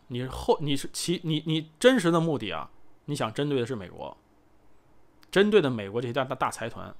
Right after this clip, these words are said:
说白了也是针对美国政府。你想表达对美国政府的抗议，对不对，黄志峰？你说我说的是不是实话？但是你又不好意思，是吧？明面上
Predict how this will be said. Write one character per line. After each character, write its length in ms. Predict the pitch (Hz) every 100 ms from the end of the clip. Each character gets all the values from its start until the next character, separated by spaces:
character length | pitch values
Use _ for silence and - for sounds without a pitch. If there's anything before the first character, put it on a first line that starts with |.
| - - - - _ - -
说 140 | - 160
白 120 | 139
了 120 | 151
也 120 | 107
是 100 | 127
针 160 | 117 139
对 100 | 127
美 140 | 92
国 80 | 98
政 160 | 113 113
府。 160 | - - _ _ _ - - _ _ -
你 140 | 165
想 160 | 175 202
表 260 | 143 101
达 160 | 101 131
对 120 | 160
美 160 | 123 104
国 140 | 127
政 160 | 185 147
府 100 | 101
的 80 | 113
抗 260 | - 135
议， 160 | 151 - - - - - - _ _ _ _ _ -
对 120 | 202
不 60 |
对， 80 | 156
黄 140 | 123 123
志 80 |
峰？ 220 | 117 117 123
你 60 |
说 120 | 147
我 100 | 151
说 120 | 123 156
的 100 | 147
是 100 | 147
不 80 |
是 80 | 117
实 100 | 104
话？ 240 | 98 80 - - _ - _ _ _ - _ _
但 140 | 190 202
是 80 |
你 80 | 202
又 100 | 151
不 120 | 196
好 120 | 180 139
意 80 |
思， 200 | 143 160
是 80 | 151
吧？ 80 | 147
明 200 | 131 156
面 200 | 220 147
上 240 | 110 95